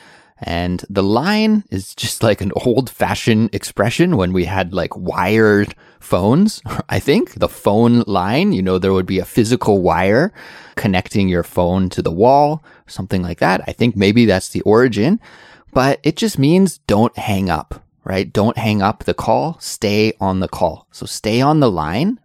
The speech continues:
means don't hang up. And as you said, Cassie, you know, the job of the dispatcher is to try and calm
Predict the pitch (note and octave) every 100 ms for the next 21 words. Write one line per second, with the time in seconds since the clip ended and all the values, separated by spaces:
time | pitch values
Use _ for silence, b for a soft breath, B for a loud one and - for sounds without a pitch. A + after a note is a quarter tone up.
0 | F2 F#2 G2+ D3 - b b b - F2+
1 | F#2+ - - E2+ E2 E2+ - - b b
2 | b b - - F#3 D#3 G3+ G#3 - E3
3 | D#3 C3+ C3 - C#3 - F#2 F#2 F#2 -
4 | F#2 G#2+ B2 D3+ D3+ B2 G2 G#2 - A#2
5 | B2+ - G3+ A#3+ - _ _ _ _ _
6 | _ G2 - - - F2 F2 F2 - A2
7 | A2 A2+ A2+ A2+